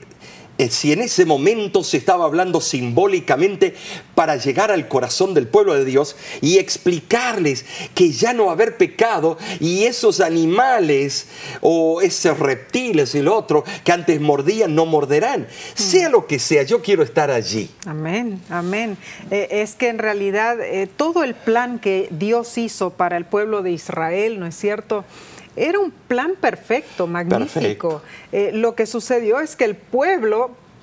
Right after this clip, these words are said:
Speaker 2: mm, no lo aceptó, se
Speaker 1: Claro.
Speaker 2: desvió, ¿no es cierto? Pero pensemos en esto, cuando Jesús vino a la tierra, Él enseñó sobre el temor de Jehová,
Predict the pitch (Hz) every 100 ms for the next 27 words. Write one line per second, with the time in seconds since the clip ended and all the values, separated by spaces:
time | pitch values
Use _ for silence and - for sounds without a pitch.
0 | - - - - 311 320 311 302 294 285
1 | 277 277 277 294 311 285 - 277 - 359
2 | 349 220 196 185 254 254 277 226 254 269
3 | 370 330 220 196 190 262 254 277 - 214
4 | - - - - 320 311 269 - - -
5 | 339 339 440 440 403 220 165 156 220 220
6 | 220 233 233 240 359 359 311 330 330 233
7 | 180 220 220 190 180 175 220 - - -
8 | - - - - 330 359 339 294 - 226
9 | 220 247 302 330 - - - - 240 202
10 | 196 180 180 175 196 220 220 - 175 165
11 | 240 339